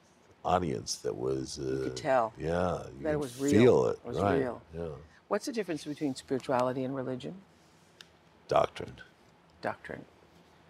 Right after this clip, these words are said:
Speaker 1: Yeah, you get tied up in doctrine and trying to define it and how to get to it. And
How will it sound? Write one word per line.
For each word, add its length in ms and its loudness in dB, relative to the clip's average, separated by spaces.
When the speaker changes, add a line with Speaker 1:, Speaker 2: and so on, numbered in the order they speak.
Speaker 1:
Yeah, 160 -4
you 60 -6
get 200 -4
tied 260 2
up 160 -6
in 100 -10
doctrine 760 -4
and 260 -12
trying 260 -8
to 80 -10
define 560 -6
it 120 -10
and 100 -16
how 100 -6
to 100 -10
get 280 -8
to 220 -4
it. 160 -2
And 80 -20